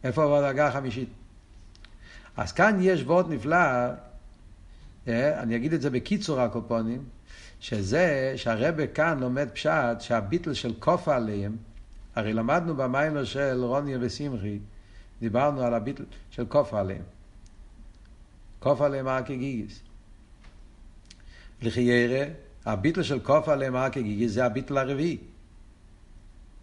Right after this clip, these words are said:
נכון? כופה עליהם, זה לא שאנחנו עשינו, אה, קבלה סייל, אלא הקדוש ברוך הוא שם את ההר והוא אומר, "אם אתם מקיימים תורה ומצוות", אז זה הגיע מצד למעלה.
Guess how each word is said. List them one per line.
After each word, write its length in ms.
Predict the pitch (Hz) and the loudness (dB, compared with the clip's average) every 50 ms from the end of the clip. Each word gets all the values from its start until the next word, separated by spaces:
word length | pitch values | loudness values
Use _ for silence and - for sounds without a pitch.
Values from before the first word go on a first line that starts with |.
| - - - - - - - - - - - - - - | -20 -20 -20 -20 -20 -20 -20 -20 -20 -20 -20 -16 -8 -6
נכון? 400 | 107 101 98 117 127 147 160 160 - - - - - - - - - - - - - - - - - - - - - - - - - - - - - - - - | -4 0 2 2 2 2 0 -4 -8 -14 -18 -20 -20 -20 -20 -20 -18 -18 -18 -20 -20 -20 -20 -20 -20 -20 -20 -20 -20 -20 -20 -20 -20 -20 -20 -20 -20 -20 -2 4
כופה 260 | - 196 208 190 220 | 6 6 6 6 4
עליהם, 280 | 190 147 127 113 101 | 4 2 2 0 0
זה 120 | 98 98 123 | 0 2 4
לא 160 | 156 185 196 | 6 6 6
שאנחנו 720 | - 156 147 139 131 127 127 131 147 196 190 185 208 208 | 6 4 2 2 2 4 6 8 8 8 6 6 4 4
עשינו, 320 | 202 190 190 214 220 208 208 | 4 4 4 2 2 4 4
אה, 680 | 208 208 190 180 175 185 180 185 180 175 180 185 180 | 6 6 4 4 2 2 4 4 4 4 4 2 2
קבלה 400 | 175 - 190 185 190 190 190 185 | 2 2 4 4 6 6 4 4
סייל, 500 | - - 196 202 190 165 147 139 131 123 127 - - - - - - | 2 2 2 2 2 2 0 -2 -4 -6 -8 -10 -14 -18 -10 -2 2
אלא 140 | 127 139 143 | 6 6 6
הקדוש 400 | 143 - - 156 151 165 160 143 | 6 6 4 4 6 6 4 4
ברוך 380 | 131 156 240 269 269 254 185 | 8 10 12 12 12 10 8
הוא 120 | 175 202 185 | 4 0 2
שם 260 | - 202 208 220 214 208 | 4 6 6 6 6 4
את 120 | 190 - | 4 6
ההר 380 | 196 170 147 151 156 160 175 185 | 6 8 8 8 8 8 8 6
והוא 120 | 180 196 202 | 6 6 6
אומר, 200 | 202 214 262 254 202 156 | 6 8 8 8 8 8
"אם 200 | 185 214 220 214 | 6 6 8 8
אתם 180 | 208 208 208 | 8 6 4
מקיימים 440 | 190 190 - - 185 196 202 196 185 | 2 2 4 6 6 6 6 4 2
תורה 220 | 170 190 190 185 165 | 2 4 4 4 4
ומצוות", 480 | 160 160 156 151 151 165 180 190 185 185 - - - - - | 2 0 0 0 2 2 2 2 2 0 -4 -14 -10 0 4
אז 140 | 147 147 143 | 4 6 8
זה 60 | 170 | 6
הגיע 280 | 170 170 165 202 202 | 6 6 8 8 6
מצד 300 | 202 208 202 202 202 196 | 6 6 6 6 6 6
למעלה. 360 | 208 226 233 254 247 196 147 | 6 6 6 8 8 6 6